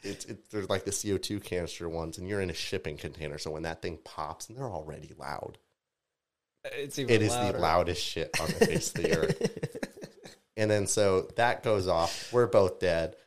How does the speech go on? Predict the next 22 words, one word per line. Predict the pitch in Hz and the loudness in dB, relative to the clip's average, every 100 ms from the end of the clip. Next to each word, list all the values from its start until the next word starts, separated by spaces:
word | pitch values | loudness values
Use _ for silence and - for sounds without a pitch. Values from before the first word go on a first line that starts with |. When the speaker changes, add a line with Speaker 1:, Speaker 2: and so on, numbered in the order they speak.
| _ | _
Speaker 1:
They're | 104 135 | 2 2
coming | - 131 110 104 | 6 4 4 4
in | 98 | 4
like | 92 87 | 2 0
the | - | 0
fucking | 98 90 78 76 | 0 0 -2 -4
swat | - 92 87 - | 2 6 6 4
team, | 95 87 | -2 -2
the | 82 | 0
lights | 82 92 - | 2 2 2
in | |
your | 92 | 2
faces, | 90 92 87 87 | 2 2 2 0
and | 92 | 2
they're | 90 | 2
all | 82 | 4
screaming | 85 - 104 95 90 | 2 2 0 -2 0
and | 92 90 | -2 0
stuff. | 110 107 | 0 2
And | |
it's | 120 | 0
like, | 147 143 | -2 -4